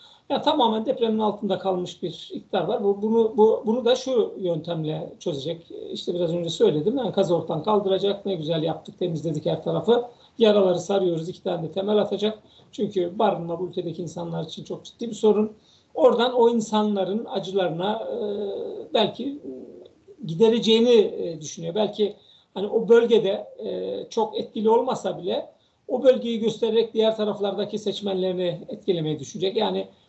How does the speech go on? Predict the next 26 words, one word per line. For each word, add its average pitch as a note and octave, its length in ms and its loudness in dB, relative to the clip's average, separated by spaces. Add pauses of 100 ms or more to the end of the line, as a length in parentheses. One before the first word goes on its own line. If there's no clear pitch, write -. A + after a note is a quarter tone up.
hep - 200 -2
böyle A#3+ 220 4
politik A3+ 280 -2
olarak A3 320 0
faydacı G#3 420 0
bir F#3+ 100 -2
hamleler E3+ 480 -4
yapan, E3 440 -4 (160)
bunun G#3 180 -6
için G#3 200 -6
de F#3+ 120 6
devleti F#3 360 0
araçsallaştırarak F3+ 960 -2 (640)
dibine A3+ 300 0
kadar F#3+ 280 0
kullanmakta G3 560 -2
da G#3+ 40 0
herhangi G3+ 460 0
bir, F#3+ 360 -4
e, F3+ 240 -4
sıkıntı - 380 -8
görmeyen G#3+ 440 0
bir - 40 -8
siyasi C4 380 -4
iktidar G#3+ 280 0
var. D3 240 -6